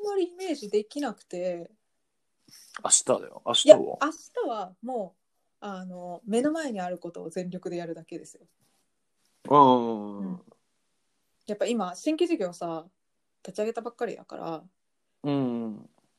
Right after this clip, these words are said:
Speaker 1: そこで、もしかしたらうまくいかないかもしれないじゃない？
Speaker 2: うんうん。
Speaker 1: で、もう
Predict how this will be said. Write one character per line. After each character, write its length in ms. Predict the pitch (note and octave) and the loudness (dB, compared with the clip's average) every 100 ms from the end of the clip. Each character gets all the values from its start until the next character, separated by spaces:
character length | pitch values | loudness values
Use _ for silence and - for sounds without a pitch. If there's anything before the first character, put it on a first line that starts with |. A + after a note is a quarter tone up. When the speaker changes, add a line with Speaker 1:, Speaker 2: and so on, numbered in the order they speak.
| _ _ _ _ _ | _ _ _ _ _
Speaker 1:
そ 200 | - - | -20 -14
こ 140 | - C4 | -6 4
で、 400 | C4+ C4 B3+ - _ _ _ _ _ _ _ _ _ _ _ _ _ _ - | 6 4 -4 -12 _ _ _ _ _ _ _ _ _ _ _ _ _ _ -4
も 100 | C#4 | -4
し 80 | C#4+ | -2
か 80 | G#3 | -4
し 60 | |
た 60 | F3 | -2
ら 40 | |
う 100 | - | 0
ま 120 | C#4 - | 0 0
く 100 | E3+ | -6
い 80 | |
か 140 | E3 A#3 | -2 -4
な 160 | A#3+ | -2
い 80 | G#3 | -8
か 160 | - F#3 | -10 -14
も 140 | D#3+ | -14
し 120 | - D#3+ | -10 -10
れ 100 | D3+ | -10
な 160 | C#3+ | -14
い 120 | - _ _ | -18 _ _
じ 100 | - | -12
ゃ 20 | |
な 120 | D3+ B3+ | -8 -8
い？ 120 | - _ _ _ - - _ - | -10 _ _ _ -20 -20 _ -2
Speaker 2:
う 80 | C3+ | 2
ん 560 | B2+ A#2 A2 G#2+ F#2+ | 4 4 4 0 -2
う 40 | F2 | -8
ん。 60 | _ _ _ | _ _ _
Speaker 1:
で、 400 | G3+ A3+ F#3+ D#3+ _ _ - | -8 -2 -2 -4 _ _ -10
も 160 | G#3 | -6
う 60 | F#3+ | -6